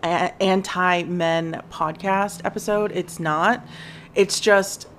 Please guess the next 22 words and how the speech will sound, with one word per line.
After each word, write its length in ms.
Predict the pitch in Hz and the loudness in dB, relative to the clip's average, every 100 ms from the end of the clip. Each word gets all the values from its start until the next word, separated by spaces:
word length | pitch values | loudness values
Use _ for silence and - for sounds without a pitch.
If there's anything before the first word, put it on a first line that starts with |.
| - - | -20 -4
from 280 | 196 185 | 0 2
my 220 | 170 170 175 | 2 2 2
experience 840 | 170 - - 165 170 175 180 - | -2 -6 -4 -2 0 -2 -2 -4
and 140 | 170 170 | -6 -4
the 60 | |
men 300 | 165 165 165 | -2 -2 -2
that 160 | 165 - | -2 0
I've, 520 | 160 160 156 160 - - - - - - | 2 2 -2 -8 -20 -20 -20 -20 -20 -14
you 120 | 175 165 | -6 -4
know, 360 | 156 151 151 - - - - - - - - | -2 -4 -6 -12 -20 -20 -20 -20 -20 -20 -14
talked 400 | - - - - | 0 2 2 -6
to 500 | - 180 175 170 170 | -4 -2 0 0 -2
and 360 | 156 151 147 151 - - - - - - | -2 -4 -8 -10 -16 -20 -20 -20 -20 -6
dated, 560 | 165 156 185 220 233 233 - - - | -4 0 2 2 2 -4 -16 -20 -12
my 600 | 170 165 180 190 190 - - - - - - | -2 2 4 2 0 -4 -12 -20 -20 -12 -2
alone 520 | 185 175 170 170 180 | 0 2 0 0 -4
time 460 | - 185 185 196 185 | -4 -2 0 0 -2
and 220 | 170 165 - - - - - - - - | -4 -8 -14 -20 -20 -20 -20 -20 -8 -2
also 440 | 170 - 185 180 | -2 0 0 2
just 300 | 175 175 - | 0 -6 -6
being 300 | 175 175 165 | -4 -4 -2
with 380 | 165 165 - | -2 -4 -8